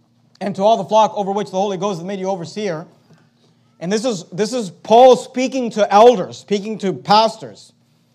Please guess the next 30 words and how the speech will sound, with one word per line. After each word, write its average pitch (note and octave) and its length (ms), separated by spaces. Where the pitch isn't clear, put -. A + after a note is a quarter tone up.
And E3 120
notice A3+ 260
he G#3+ 140
says, A#3 520
"Take G#3 240
heed A3+ 240
therefore A3+ 320
unto F#3+ 200
yourselves." F#3+ 600
Paul G#3 260
is G#3+ 80
talking G3+ 220
to F3 60
pastors, F#3 560
to E3 60
spiritual A#3 460
leaders, E3+ 400
"and G3+ 200
to G3 80
all G#3 200
the C4 120
flock G#3+ 420
over G#3 180
which G3 200
the F#3+ 120
Holy A#3+ 240
Ghost A3 220
hath F3+ 100
made F#3 220
you C#4+ 360